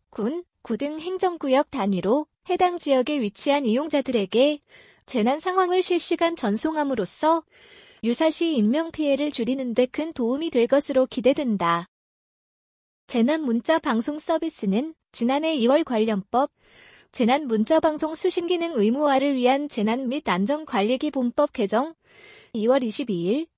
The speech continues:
개정으로 올해부터 출시되는 모든 포지 단말에 해당 기능을 의무적으로 탑재해 제공하도록 되어 있으나 아직 신규 출시 단말이 없어 실제 서비스는 운영되지 않고 있었다.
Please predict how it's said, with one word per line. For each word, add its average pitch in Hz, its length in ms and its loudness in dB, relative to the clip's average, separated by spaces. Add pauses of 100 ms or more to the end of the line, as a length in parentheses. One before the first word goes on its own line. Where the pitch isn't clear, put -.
개정으로 320 560 2
올해부터 285 540 0
출시되는 294 720 -2
모든 262 340 0
포지 339 300 -2
단말에 208 600 0 (640)
해당 349 240 2
기능을 302 380 -2
의무적으로 285 680 2
탑재해 330 520 0
제공하도록 262 680 0
되어 208 240 0
있으나 233 520 -2 (580)
아직 202 320 -2
신규 370 320 0
출시 339 320 0
단말이 247 440 0
없어 294 500 -2 (180)
실제 339 400 0
서비스는 302 600 0
운영되지 320 560 0
않고 285 280 0
있었다. 180 640 -4